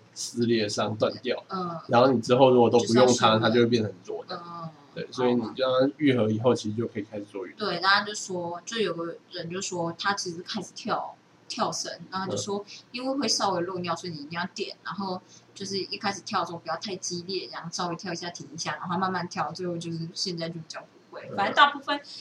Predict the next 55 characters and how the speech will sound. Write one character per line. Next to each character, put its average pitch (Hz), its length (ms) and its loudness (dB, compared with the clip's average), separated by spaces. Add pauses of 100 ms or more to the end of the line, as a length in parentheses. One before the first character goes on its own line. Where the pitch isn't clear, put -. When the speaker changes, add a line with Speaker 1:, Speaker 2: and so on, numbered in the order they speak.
(100)
Speaker 2:
那 269 140 -8
个 208 160 0
运 233 180 -4
动 220 160 -4
的 196 80 -4
社 208 180 -4
团 160 200 -6
的 160 80 -6
女 160 120 -6
生 165 220 -6
都 175 140 -4
会 196 80 -4
分 170 200 -4
享 - 160 -6
这 - 120 -14
件 - 180 -10
事， - 260 -10 (220)
Speaker 1:
哦。 95 380 -2
Speaker 2:
就 208 40 2
是 220 100 -2
不 262 120 -4
一 254 60 -2
定 240 100 -2
是 240 60 -4
跳 240 240 6
绳 170 200 -6
啊， 165 120 -6
就 180 80 -6
是 196 40 -4
他 220 120 0
们 190 100 -4
会 196 80 -2
做 190 220 -2
一 - 20 2
些 180 220 -2
比 165 80 -8
如 165 80 -10
说 170 80 -6
深 180 240 -4
蹲 170 180 -6
之 - 120 -14
类， 165 100 -6
可 180 160 -6
是 214 80 0
因 247 80 -4
为 262 40 -2
深 220 220 0
蹲 220 180 -2
就 226 60 -6
是 233 220 -2
会 233 80 -2
比 175 120 -6
较 202 200 -2
晚 165 200 -4
才 160 140 -14